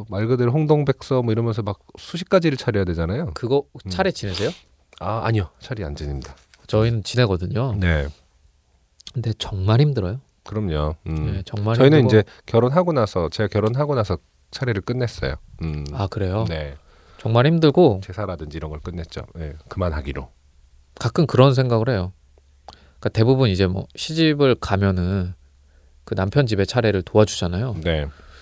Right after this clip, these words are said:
Speaker 2: 근데 왜 남의 조상 차례를? <laughs>
Speaker 1: 그렇죠. 모르는 분들이죠, 사실.
Speaker 2: 그러니까 진짜 사실 모르는 사람들이잖아요. 왜냐면 남편도 모르는데.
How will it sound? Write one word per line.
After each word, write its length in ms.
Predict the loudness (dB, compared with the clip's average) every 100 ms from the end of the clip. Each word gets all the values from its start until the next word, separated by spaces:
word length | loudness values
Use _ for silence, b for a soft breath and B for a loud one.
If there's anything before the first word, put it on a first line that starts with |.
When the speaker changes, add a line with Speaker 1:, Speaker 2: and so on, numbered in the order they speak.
| b b b
Speaker 2:
근데 120 | 0
왜 40 | 2
남의 300 | 2 4 2
조상 340 | 2 0 0
차례를? 340 | 0 0 2 6 6
<laughs> 140 | 4
Speaker 1:
그렇죠. 260 | -2 -4 0
모르는 360 | 4 6 6 4
분들이죠, 600 | 4 0 -2 -8 -8 -2
사실. 200 | 2 6
Speaker 2:
그러니까 140 | 6
진짜 200 | 4 4
사실 180 | 6 6
모르는 300 | 6 6 6
사람들이잖아요. 800 | 4 0 -2 -4 -4 -6 -8 -6
왜냐면 180 | -2 2
남편도 400 | 4 4 6 6
모르는데. 640 | 6 6 4 2 0 0